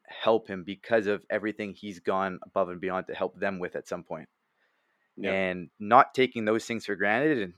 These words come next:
Speaker 1: and doing those things. Um, and just how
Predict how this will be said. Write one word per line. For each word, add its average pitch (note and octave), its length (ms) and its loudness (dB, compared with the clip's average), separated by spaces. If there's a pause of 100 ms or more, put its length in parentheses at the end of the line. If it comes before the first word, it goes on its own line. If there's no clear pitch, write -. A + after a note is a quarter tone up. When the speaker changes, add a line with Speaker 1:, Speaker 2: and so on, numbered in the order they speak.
Speaker 1:
and G#2+ 240 -8
doing G#2 280 -2
those G2 200 -2
things. A#2 500 -6 (1160)
Um, F#2+ 460 -4 (960)
and A#2+ 160 -4
just C#3+ 240 -2 (260)
how A2+ 320 0